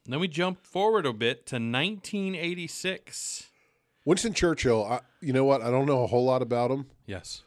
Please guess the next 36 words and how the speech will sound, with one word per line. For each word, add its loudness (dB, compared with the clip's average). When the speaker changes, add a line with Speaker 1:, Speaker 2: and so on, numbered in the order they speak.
Speaker 2:
But 0
I 0
do 0
appreciate -2
the -12
Churchill -4
cigar. -10
Speaker 1:
Yeah, -8
the -16
Churchill -6
Speaker 2:
So -4
I 4
Speaker 1:
cigar. 4
He -4
Speaker 2:
credit 4
him 2
Speaker 1:
always 2
Speaker 2:
with 2
Speaker 1:
did 4
Speaker 2:
that. 8
Speaker 1:
that. -20
I've -8
heard -2
a -4
couple -4
of -8
his, -4
like, -2
radio -4
things -4
and -10
Speaker 2:
Yeah. 2
I -4
mean, 4
I 2
couldn't, 0